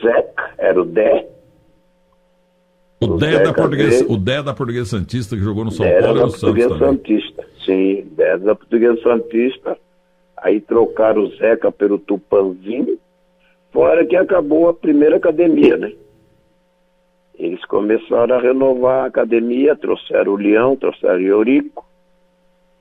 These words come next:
Speaker 1: foram buscar o Zeca, que já tinha Dudu, Ademir, Luiz Pereira veio de São Bento, o Baldock estava também, aí me contrataram, contrataram o Leivinha, o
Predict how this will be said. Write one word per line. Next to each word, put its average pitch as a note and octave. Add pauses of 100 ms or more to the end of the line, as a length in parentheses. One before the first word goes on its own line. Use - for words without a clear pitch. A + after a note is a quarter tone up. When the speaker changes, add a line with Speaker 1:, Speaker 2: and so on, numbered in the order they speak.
Speaker 1:
foram E2
buscar F2+
o F#2+
Zeca, - (440)
que -
já F#2+
tinha E2+ (120)
Dudu, G2 (260)
Ademir, G#2
Luiz -
Pereira F#2+
veio F#2
de -
São G#2
Bento, - (1500)
o -
Baldock F2
estava F2+
também, A2+ (920)
aí G2+
me A2+
contrataram, G#2
contrataram F#2+
o F2+
Leivinha, A#2+ (1080)
o -